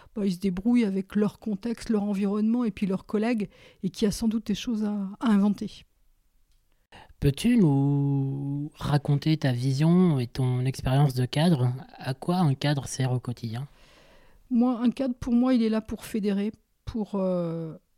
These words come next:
Speaker 1: Alors moi, je fédère aujourd'hui, j'essaye en tout cas un, un ensemble de... de cadres,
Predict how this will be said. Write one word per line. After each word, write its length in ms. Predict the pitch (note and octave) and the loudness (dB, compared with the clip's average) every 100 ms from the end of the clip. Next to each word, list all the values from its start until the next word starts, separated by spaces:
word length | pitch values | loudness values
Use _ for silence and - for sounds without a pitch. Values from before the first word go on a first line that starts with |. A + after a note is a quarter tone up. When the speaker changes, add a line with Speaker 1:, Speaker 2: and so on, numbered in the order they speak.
| _ G3+ | _ -10
Speaker 1:
Alors 140 | F#3 | -4
moi, 140 | G#3 | -2
je 100 | G#3+ | -4
fédère 360 | - G#3 G3+ G#3 | -4 -6 -4 -2
aujourd'hui, 560 | G3+ G3+ F#3+ F#3 A3 G3 | -2 -2 -4 -4 -2 -2
j'essaye 400 | F3+ - A3 A3 | -4 -4 -4 -4
en 80 | |
tout 140 | F#3 G3 | -6 -6
cas 260 | G#3+ G3+ - - | -6 -6 -10 -6
un, 800 | A3 F#3+ F#3+ F#3 F#3+ F3+ F#3 G3 F#3 G3+ G#3 | -2 -2 -2 -2 -2 -2 -2 -4 -6 -2 2
un 60 | |
ensemble 500 | G3+ - A#3+ A3 G#3 | 2 2 2 2 2
de... 540 | F#3 F#3+ F3+ F3 F3 E3+ | -2 -2 -2 -4 -6 -8
de 220 | F#3+ F3+ | -6 -4
cadres, 440 | E3 C4 C4+ E3 | 0 2 2 0